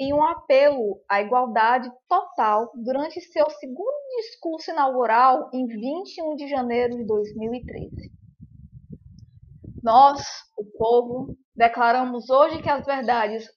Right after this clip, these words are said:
mais evidentes, que todos nós somos criados iguais, é ainda a estrela que nos guia, assim como guiou nossos antepassados através de Seneca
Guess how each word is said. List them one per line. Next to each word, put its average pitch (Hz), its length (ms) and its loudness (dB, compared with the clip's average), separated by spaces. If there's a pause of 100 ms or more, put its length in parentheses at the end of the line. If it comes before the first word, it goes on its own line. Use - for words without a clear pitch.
mais 285 580 0
evidentes, 233 720 -8 (480)
que - 220 -10
todos 381 420 2
nós 214 340 0
somos 302 320 -8
criados 208 520 -2 (500)
iguais, 233 540 0 (960)
é 262 40 4
ainda 294 480 2
a 240 60 4
estrela 285 500 -2
que 294 100 -8
nos 294 220 -8
guia, 214 440 -6 (640)
assim 277 500 -2
como 311 280 -4
guiou 269 320 0
nossos 285 320 -6
antepassados 277 1080 0
através 240 500 0
de 220 100 -12
Seneca 311 500 -8